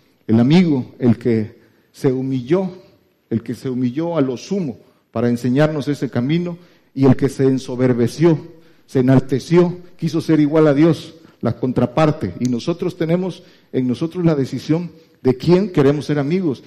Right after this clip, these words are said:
y reflexionar y ponernos a hacer un análisis de quién, con quién tenemos amistad. Aunque creamos que somos, eh,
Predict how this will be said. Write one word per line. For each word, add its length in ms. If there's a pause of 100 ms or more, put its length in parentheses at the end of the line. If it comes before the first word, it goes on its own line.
(140)
y 80
reflexionar 920 (220)
y 80
ponernos 600
a 40
hacer 260
un 140
análisis 540 (240)
de 120
quién, 260
con 160
quién 200
tenemos 640
amistad. 560 (520)
Aunque 280
creamos 680
que 100
somos, 500 (580)
eh, 640